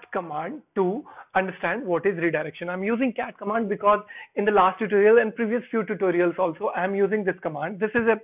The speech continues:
quite simple command, easy to understand, and you have used it in the last com-, uh, tutorial, so you will be having a better idea, and you don't need to relate to other topics. You just focus your entire attention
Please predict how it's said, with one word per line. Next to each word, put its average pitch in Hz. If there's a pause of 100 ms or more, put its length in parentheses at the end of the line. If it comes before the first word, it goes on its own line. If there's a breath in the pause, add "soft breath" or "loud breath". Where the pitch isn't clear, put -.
(260)
quite 202 (640 loud breath)
simple 208
command, 175 (260 loud breath)
easy 196
to 214
understand, 175 (320 loud breath)
and 214
you 190
have 185 (120)
used 165
it 214
in 202
the 202
last 180
com-, 180
uh, 190
tutorial, 190
so 214
you 208
will 214 (480 loud breath)
be 202
having 190
a 190
better 175
idea, 175
and 208
you 208
don't 196
need 196
to 214
relate 175
to 220
other 214
topics. 202 (280 loud breath)
You 202
just 220 (100)
focus 196
your 202 (320 loud breath)
entire 208
attention 175